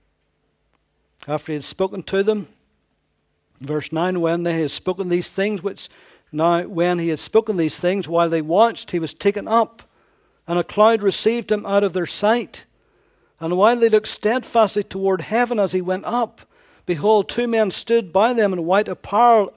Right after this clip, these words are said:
who also said, 'Men of Galilee, why do you stand gazing up into heaven? This same Jesus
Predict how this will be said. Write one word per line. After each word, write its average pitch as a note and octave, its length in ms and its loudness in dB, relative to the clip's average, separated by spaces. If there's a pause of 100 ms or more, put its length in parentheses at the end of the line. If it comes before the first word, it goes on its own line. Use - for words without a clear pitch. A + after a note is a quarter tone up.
who G3+ 100 -8
also A#3+ 380 -2
said, G3 320 0 (240)
'Men A#3 240 2
of B3 160 0
Galilee, A3 460 4 (240)
why B3+ 480 2
do A#3 140 -8
you A3+ 240 -4
stand G#3 440 0
gazing G3 360 2
up G3 180 0
into F#3 180 -2
heaven? D#3+ 480 -4 (480)
This C4 440 4 (120)
same A#3+ 680 0
Jesus A#3+ 680 -2